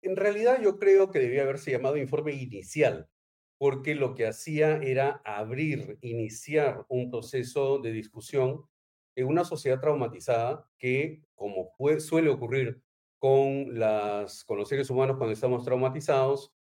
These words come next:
no quieren hablar de la causa del trauma. Es decir, eh, es, es una, una cosa conocida que, eh, quien sufre un trauma tiene muchas dificultades para volver a la fuente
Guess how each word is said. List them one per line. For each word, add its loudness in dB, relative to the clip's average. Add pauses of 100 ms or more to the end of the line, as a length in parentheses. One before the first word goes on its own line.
(240)
no -2
quieren 0
hablar 0
de -2
la -4
causa -6
del -14
trauma. 0 (680)
Es -8
decir, -2 (240)
eh, 4
es, -2 (340)
es -8
una, 2
una -2
cosa -6
conocida 2 (320)
que, -2 (100)
eh, -20
quien -2
sufre -2
un 0
trauma 6
tiene 2
muchas 2
dificultades 2 (260)
para 4
volver 2
a 2
la -2
fuente 2